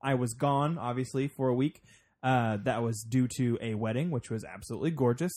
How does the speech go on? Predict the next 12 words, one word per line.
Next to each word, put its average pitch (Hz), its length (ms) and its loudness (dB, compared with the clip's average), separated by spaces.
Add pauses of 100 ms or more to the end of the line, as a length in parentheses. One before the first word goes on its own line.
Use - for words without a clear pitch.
and 123 140 -2
was - 260 -6
super 160 340 2
interesting. 117 580 -8
It 113 140 -8
was, 113 480 -2 (600)
uh, 120 240 2 (100)
one 139 180 4
of 160 120 4
the 135 560 6 (500)
most 135 500 2
out-of-the-box, 127 1120 0